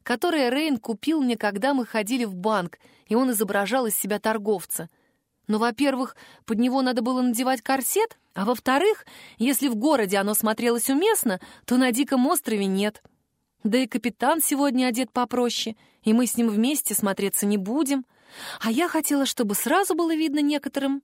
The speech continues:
что мы пара. Проще всего было выбрать белье. Более-менее приличным был лишь один комплект с кружевом.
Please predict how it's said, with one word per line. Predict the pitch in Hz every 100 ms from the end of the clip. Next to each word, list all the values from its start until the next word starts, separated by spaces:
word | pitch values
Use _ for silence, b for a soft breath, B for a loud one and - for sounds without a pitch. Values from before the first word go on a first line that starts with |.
| _
что | - - 208
мы | 262
пара. | 285 175 131 - - _ _ _ -
Проще | 381 440 - 381
всего | 320 349 339
было | 262 311 302
выбрать | 294 277 233
белье. | 240 269 233 208 156 B B
Более-менее | 208 262 269 269 254 254 254
приличным | 233 269 269 381 - 339 339 311 B B -
был | 202 330 370 370
лишь | 339 330 339 320 -
один | 262 214 269 339
комплект | 294 262 247 269 302
с | -
кружевом. | - 285 254 185 185 175 175